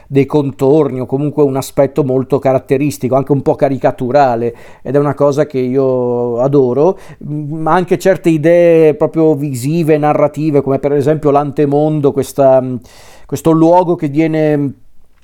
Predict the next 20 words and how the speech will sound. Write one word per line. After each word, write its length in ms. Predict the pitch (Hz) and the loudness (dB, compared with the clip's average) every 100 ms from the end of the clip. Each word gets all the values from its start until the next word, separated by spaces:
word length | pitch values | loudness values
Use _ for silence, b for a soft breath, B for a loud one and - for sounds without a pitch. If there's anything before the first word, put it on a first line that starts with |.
| _ _ - | _ _ -12
appunto 360 | 120 170 175 | -4 0 0
presentato 580 | 123 143 151 143 170 165 | 0 0 0 0 0 0
come 180 | 147 143 | -4 -2
una 200 | 143 147 | -2 -4
specie 360 | - 175 - | -2 -2 -2
di 120 | 147 143 | 0 0
azienda, 680 | 120 131 147 143 131 120 | 0 -4 0 0 -2 -8
una 180 | 120 127 | -6 -2
grande 340 | 131 160 160 151 | 0 0 0 -2
azienda 500 | 120 143 151 156 147 | -2 0 0 2 2
dove 180 | 139 | 2
vengono 640 | 127 147 147 147 147 139 - 147 B B - - 233 - | 2 -2 0 0 2 0 -2 -12 B B -20 -20 -18 -10
s-, 180 | 131 147 165 139 | -8 -8 -12 -2
cioè, 160 | 151 | 0
sviluppate, 760 | 120 160 151 - 151 120 139 123 | 0 0 0 0 -4 -4 -8 -6
vengono 400 | 147 156 151 147 | -4 0 0 0
proprio 380 | 160 170 156 | -2 2 2
addestrate 880 | 151 143 156 151 - - 165 175 180 | 2 0 0 -2 -2 -2 2 2 0
le 160 | 156 151 | 0 2
anime 580 | 156 160 165 160 160 | 2 -2 -4 -2 -2